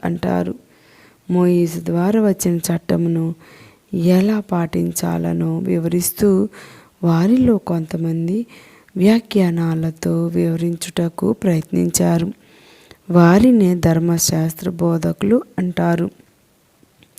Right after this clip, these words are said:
ఆరంభంలో ఈ పరిసయ్యులు, ధర్మశాస్త్ర బోధకుల ఉద్దేశం,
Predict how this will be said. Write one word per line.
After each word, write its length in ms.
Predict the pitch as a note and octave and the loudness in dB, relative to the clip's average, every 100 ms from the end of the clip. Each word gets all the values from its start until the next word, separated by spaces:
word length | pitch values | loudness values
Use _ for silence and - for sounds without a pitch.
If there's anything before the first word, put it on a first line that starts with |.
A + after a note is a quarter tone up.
| - - - - - _ - | -20 -20 -20 -20 -20 _ 0
ఆరంభంలో 840 | F3+ F3+ F3+ F3 E3+ F3 F3+ G#3+ C4+ - - _ _ - | 4 6 6 4 0 0 0 -2 -4 -10 -20 _ _ -2
ఈ 160 | A3 | 2
పరిసయ్యులు, 840 | C4 G#3+ F#3+ F3+ - F3+ E3 E3 E3+ | 4 6 4 4 2 2 2 0 0
ధర్మశాస్త్ర 880 | F3 F3 E3+ F3 - F3 F#3 - G#3+ | 2 2 2 0 0 2 2 0 0
బోధకుల 560 | F#3 F3+ F3+ F3 F3+ | 2 2 2 0 0
ఉద్దేశం, 840 | F3 F3 E3+ F3 E3+ - F3 F3 | 0 0 0 2 2 2 2 0